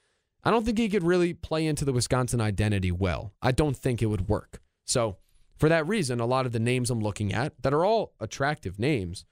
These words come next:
are program type builders that are able to do well without terrific recruiting.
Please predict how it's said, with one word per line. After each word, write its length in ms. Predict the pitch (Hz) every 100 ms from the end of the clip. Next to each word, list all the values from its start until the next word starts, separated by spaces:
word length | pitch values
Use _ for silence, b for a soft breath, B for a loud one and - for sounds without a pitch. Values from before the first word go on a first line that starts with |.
| _ _ _ -
are 200 | 117 113
program 580 | - 180 185 160 156
type 280 | 143 135 131
builders 560 | 120 110 104 107 110 - _ _ _ _ _ _ _ _ _ -
that 280 | 120 123 -
are 140 | 127
able 180 | 147 139
to 120 | 127
do 160 | 117 175
well 240 | 151 131
without 340 | 117 113 117 101
terrific 420 | 117 113 101 92
recruiting. 460 | 85 - 101 -